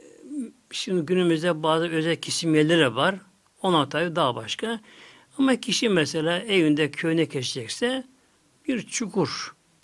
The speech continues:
kazar. Kanlar toplaması için oraya. Hayvan buraya güzellikle getirilir. Getirilir. Ve mutlaka bıçağın da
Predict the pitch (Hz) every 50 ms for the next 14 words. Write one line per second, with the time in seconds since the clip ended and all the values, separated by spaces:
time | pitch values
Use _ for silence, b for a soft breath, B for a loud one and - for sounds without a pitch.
0 | _ _ - - 127 117 160 220 254 254 233 - b b b b b b b _
1 | _ _ _ _ _ _ - - 196 196 208 190 180 185 180 160 - - 160 156
2 | 151 151 - 165 139 - - 151 131 123 120 123 160 202 247 262 254 - - b
3 | b b b b b b b b b b b b b _ - - - - 202 233
4 | 254 262 254 233 202 175 185 190 220 233 254 262 254 247 277 285 - _ _ _
5 | _ _ _ _ - - 202 247 247 226 202 - 208 185 151 160 156 131 - 143
6 | 135 127 123 113 113 107 - - - _ _ _ _ _ _ - 131 - 143 123
7 | 123 156 214 254 262 262 254 b b b b b b b b b b b - 196
8 | 220 269 262 285 302 294 294 - 226 202 180 185 190 180 180 175 160 143 135 160
9 | 165 - - - - 202 233 254 247 226 208 202 240 240 247 240 233 240